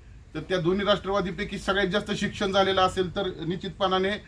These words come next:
आडावसर यांचं शिक्षण झालेलं आहे. चांगल्या पद्धतीनं फलटण शहराचा विकास, अ, अ, करण्याचं काम ते निश्चितपणानं करतील. त्याचबरोबर यानंतरूनही काही दिवसानं आता दो-, दोन चार दिवसात पैशाचा पाऊस होणार आहे,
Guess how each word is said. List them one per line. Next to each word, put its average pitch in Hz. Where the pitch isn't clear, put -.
आडावसर 165
यांचं 185
शिक्षण 185
झालेलं 165
आहे. 143
चांगल्या 180
पद्धतीनं 214
फलटण 190
शहराचा 190
विकास, 196
अ, 156
अ, 147
करण्याचं 202
काम 185
ते 170
निश्चितपणानं 196
करतील. 202
त्याचबरोबर 190
यानंतरूनही 214
काही 220
दिवसानं 214
आता 202
दो-, 208
दोन 190
चार 190
दिवसात 190
पैशाचा 190
पाऊस 185
होणार 139
आहे, 107